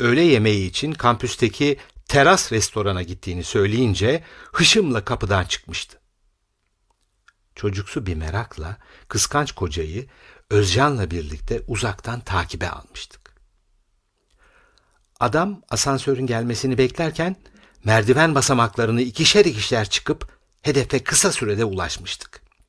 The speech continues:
İçeri girdiğimizde Rıdvan Hoca yemeğini bitirmiş,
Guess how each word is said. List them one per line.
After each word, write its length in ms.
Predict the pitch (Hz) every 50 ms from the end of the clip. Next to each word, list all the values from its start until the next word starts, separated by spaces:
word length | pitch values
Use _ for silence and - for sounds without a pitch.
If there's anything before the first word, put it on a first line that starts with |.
| _ _ _ _ _ _ _ _ _ _ _ _ - -
İçeri 320 | 120 - 175 156 156 165
girdiğimizde 720 | 135 123 107 85 90 95 85 87 90 - - 160 165 277 262 - - - - - -
Rıdvan 320 | 127 110 98 104 135 123
Hoca 220 | 104 92 87 - 131
yemeğini 500 | 120 98 95 92 95 92 95 95 95 87
bitirmiş, 680 | 87 - - 90 80 78 87 104 143 160 - - -